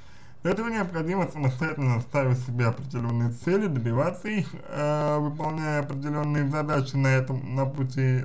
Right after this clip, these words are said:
э, достижения цели. И таким образом вы будете, э, осознавать собственную значимость и ценность, <clears throat> то и будет,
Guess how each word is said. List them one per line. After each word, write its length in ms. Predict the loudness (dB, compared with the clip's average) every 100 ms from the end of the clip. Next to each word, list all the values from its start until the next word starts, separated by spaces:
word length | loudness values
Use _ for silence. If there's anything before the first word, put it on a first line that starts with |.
| -2
э, 300 | -2 0 0
достижения 800 | -2 -6 -2 0 4 6 6 4 0
цели. 300 | 0 0 0 -4 -12 -16 -6
И 340 | 0 0 0 -4 -12 -4
таким 320 | 0 6 6
образом 360 | 6 4 -2 -2
вы 40 |
будете, 300 | 0 0 0
э, 300 | -2 -4 -6 -8 -6
осознавать 640 | -4 -4 0 2 4 2
собственную 540 | 0 -2 0 0 0 2
значимость 720 | 2 0 -4 -4 -6 -6 -14 -4
и 260 | 0 0 -2 -12 -16 -16 -8
ценность, 400 | -4 -2 -4 -6 -10 -14 -14 -16 -16 -16 4
<clears throat> 640 | 10 10 10 8 8 6
то 140 | 0 4
и 100 | 4
будет, 400 | 4 4 4